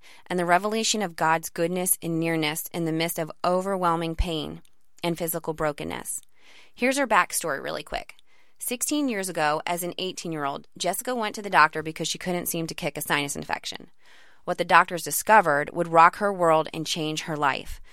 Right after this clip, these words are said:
Her sinus cavity and throat were filled with tumor. She was diagnosed with a rare form of cancer that usually affects only older Asian men, called nasopharyngeal carcinoma. She was between stages three and four in the cancer,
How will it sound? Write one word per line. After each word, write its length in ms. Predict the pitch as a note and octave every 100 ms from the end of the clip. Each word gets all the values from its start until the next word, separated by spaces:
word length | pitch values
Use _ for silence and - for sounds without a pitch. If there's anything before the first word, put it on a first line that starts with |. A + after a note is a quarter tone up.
| - - -
Her 120 | F#3
sinus 400 | - F#3 A3 A3+
cavity 460 | G#3 E3 E3 D#3+
and 160 | - D#3+
throat 300 | E3 D#3+ D3+
were 100 | D#3+
filled 240 | - D#3+
with 220 | D#3+ D#3+ -
tumor. 400 | F#3 E3 D3 - - - -
She 120 | G#3+
was 140 | G#3
diagnosed 640 | - F#3 A3+ G#3+ F#3+ F#3+ F3+
with 100 | E3+
a 80 |
rare 260 | D#3 E3 F3+
form 240 | - G3+
of 120 | G#3 -
cancer 440 | F#3+ E3 - D3
that 180 | E3 E3+
usually 340 | F3+ G3+ A3+
affects 400 | A#3+ F3+ - - -
only 240 | E3 E3 -
older 320 | D#3+ F3 E3+
Asian 360 | D#3+ E3 E3 D3+
men, 280 | C#3 C3+ - - - -
called 280 | F3 D#3+ - -
nasopharyngeal 840 | E3+ E3+ G3 G#3+ G#3 G3 F3+ E3 D3+
carcinoma. 760 | - D#3 - D3+ C3+ F2+ - - - - - -
She 160 | G3+
was 140 | F#3+ F#3
between 440 | - - F#3+ G3+
stages 480 | - F#3+ F3+ E3+ D#3+ -
three 400 | E3 D#3+ F3 F#3+
and 120 | F3 D#3+
four 420 | E3+ D#3+ C3+ -
in 100 | -
the 60 | D3
cancer, 540 | - D#3+ D3+ - G#1+